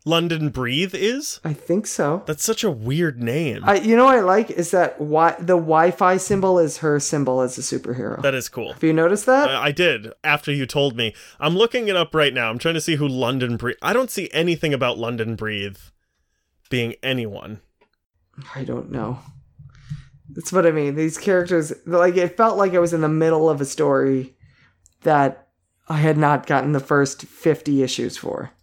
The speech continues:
Speaker 1: Right, man. I mean, that's what I'm trying to say, is that, like, I, like, is this character's name London Breathe? I think it has to be her name is London Breathe, because her arch nemesis right at the beginning says,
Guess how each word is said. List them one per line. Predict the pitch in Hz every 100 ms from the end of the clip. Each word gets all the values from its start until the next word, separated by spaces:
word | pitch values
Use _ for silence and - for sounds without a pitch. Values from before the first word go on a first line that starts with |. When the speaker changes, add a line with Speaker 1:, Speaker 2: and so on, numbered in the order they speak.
| -
Speaker 1:
Right, | 147 196 147 113
man. | 117 120
I | -
mean, | 185
that's | 240 277
what | 262
I'm | 233
trying | 196
to | 165
say, | 165 123
is | 104
that, | 135
like, | 127 123 - - _ _ _ _ _ _ _ _
I, | - 170 -
like, | 196 190 -
is | 202 196
this | 240 247
character's | - 247 226 220 190
name | 185 180
London | 151 160 156 147
Breathe? | 131 143 156 - - - -
I | 175
think | - 277 269
it | 226
has | 180 170 165 -
to | 151
be | 139 131 123
her | - 143
name | 135
is | 131 -
London | 127 123 117
Breathe, | 123 123 117 104 - - _ -
because | 151 - 165 -
her | 165 -
arch | 170 214 214 -
nemesis | 170 170 147 - 117 -
right | 113 143 175
at | 175
the | 160
beginning | 147 113 135 123 104 101 98 - _ _ _ _ _ _
says, | - - - 139 123 120 120 113 110 -